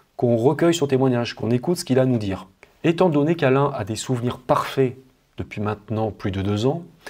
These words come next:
je lui ai proposé de faire une interview,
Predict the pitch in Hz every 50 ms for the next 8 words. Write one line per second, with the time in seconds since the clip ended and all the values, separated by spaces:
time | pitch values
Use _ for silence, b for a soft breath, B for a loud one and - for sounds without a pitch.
0 | B B B B - 104 135 165 185 202 220 214 214 - 240 240 - 202 202 185
1 | 165 175 226 170 135 139 - 180 143 117 107 127 190 202 - 180 160 135 113 110
2 | 107 104 117 185 208